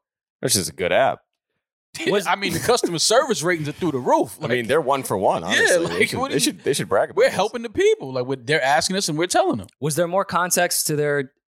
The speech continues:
Speaker 2: exchange online?
Speaker 1: So
Speaker 2: Like, did they go back and forth about anything else? This
Speaker 1: n-
Speaker 2: is weird.
Speaker 1: No, so I guess allegedly he said, like, "Well, what do I do with my kids? How would my kids feel?" And I,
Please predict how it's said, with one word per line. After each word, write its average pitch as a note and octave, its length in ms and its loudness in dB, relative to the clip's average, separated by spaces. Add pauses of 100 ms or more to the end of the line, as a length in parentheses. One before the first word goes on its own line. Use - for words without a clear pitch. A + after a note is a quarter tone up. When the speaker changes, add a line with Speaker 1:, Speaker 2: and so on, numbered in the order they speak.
(180)
Speaker 2:
exchange C#3 480 -2
online? C#3 460 0 (300)
Speaker 1:
So B2 240 0
Speaker 2:
Like, - 240 -6
did D3+ 140 -4
they D#3+ 100 -2
go E3 200 0
back E3 220 0
and D#3+ 120 -6
forth E3+ 200 0
about D3+ 160 2
anything C#3+ 340 -6
else? - 440 -2 (380)
This A2+ 300 0
Speaker 1:
n- F#3+ 60 0
Speaker 2:
is C3 80 -8
weird. C#3 360 -2 (120)
Speaker 1:
No, B2+ 340 0
so C#3 260 0
I A#2+ 120 0
guess C#3+ 240 0
allegedly A#2 400 0
he A#2+ 160 -2
said, C3 240 2
like, G#2 120 0
"Well, G2 140 0
what G2 160 4
do G#2 140 2
I G2 120 4
do F2+ 600 -2
with F#2+ 240 -4
my D#2 160 -2 (140)
kids? G2+ 400 -2
How G2 140 2
would F2+ 100 -2
my E2+ 100 -2
kids F#2+ 420 -4
feel?" G2 520 2
And F#2 180 -4
I, F#2 120 -4